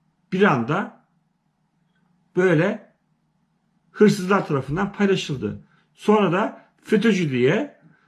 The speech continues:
o hizmetin insanlarını hapse attılar. Kurumları, devlet kurumlarını, özel kurumlarını,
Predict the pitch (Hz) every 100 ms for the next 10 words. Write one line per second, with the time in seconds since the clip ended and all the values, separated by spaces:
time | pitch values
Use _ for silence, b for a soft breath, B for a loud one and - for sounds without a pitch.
0 | b - 190 175 180 190 196 208 175 165
1 | 143 160 208 202 220 208 - 240 - 156
2 | 110 - - _ _ _ _ _ _ _
3 | _ _ _ _ _ _ _ _ _ _
4 | _ _ _ _ _ _ _ _ _ _
5 | - 196 202 190 160 127 - _ _ _
6 | _ _ _ _ _ - 151 175 190 -
7 | 156 120 104 104 185 202 _ _ _ 147
8 | 147 190 190 160 131 110 120 180